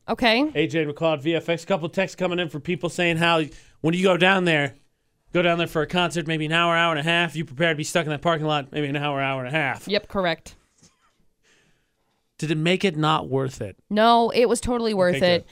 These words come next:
Speaker 2: good. Making
Speaker 1: It
Speaker 2: sure.
Speaker 1: just, the good news is that I was only there in the parking lot. This is gonna sound stupid. Good news is I was only there in the parking lot for forty-five minutes, but, I mean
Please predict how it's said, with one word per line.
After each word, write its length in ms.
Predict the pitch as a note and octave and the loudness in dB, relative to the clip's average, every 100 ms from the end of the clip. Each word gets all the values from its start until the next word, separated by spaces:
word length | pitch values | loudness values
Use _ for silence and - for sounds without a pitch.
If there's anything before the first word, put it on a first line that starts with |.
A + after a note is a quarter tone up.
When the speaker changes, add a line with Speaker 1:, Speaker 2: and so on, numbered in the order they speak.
| - - | -16 -4
Speaker 2:
good. 80 | A3+ | 2
Making 80 | |
Speaker 1:
It 100 | B3 | 2
Speaker 2:
sure. 100 | A#3 | 4
Speaker 1:
just, 140 | D#4 - | 2 0
the 160 | C4 C#4 | -2 2
good 180 | G4+ A4 | 4 4
news 240 | G#4+ E4+ | 4 4
is 260 | E4+ D#4 A#3+ | 2 2 2
that 100 | C#4 | 2
I 120 | C4+ | 2
was 120 | B3+ | 0
only 240 | A#3+ B3+ A3+ | -2 -2 0
there 400 | G#3+ A3 G#3+ G#3+ | 2 4 4 2
in 200 | A3 G#3 | -2 -2
the 60 | |
parking 440 | G3 A#3+ A#3+ A3+ F#3+ | 0 2 2 0 4
lot. 300 | F3+ F3 F#3+ | 4 4 2
This 160 | F#3 | -4
is 60 | F3 | -4
gonna 200 | F3 E3+ | -10 -8
sound 260 | D3+ D3+ | -10 -10
stupid. 500 | - - F3 F3 E3+ - - - - - | -10 -10 -8 -6 -8 -10 -16 -18 -10 2
Good 200 | F#4+ A4 | 4 6
news 280 | F4+ D#4 B3+ | 6 6 6
is 260 | C#4 C#4+ | 4 6
I 80 | C#4 | 4
was 140 | C4+ | 6
only 240 | D#4+ F4 D#4 | 4 4 4
there 260 | D#4+ D4+ | 4 4
in 120 | C#4+ C4 | 4 4
the 60 | |
parking 440 | B3+ C#4 C#4 B3+ A#3+ | 4 4 4 2 4
lot 200 | G#3+ G#3 | 4 2
for 80 | G#3+ | 2
forty-five 580 | B3+ A#3+ G#3 A3+ A3 | 2 2 4 6 6
minutes, 420 | G#3 G#3 F#3 F#3 - | 4 2 2 0 0
but, 480 | G#3+ G3+ F#3 F3 - | 4 6 4 2 -2
I 120 | F#3+ | 0
mean 540 | G3+ G3 F#3+ F#3 E3+ | 2 2 2 0 -2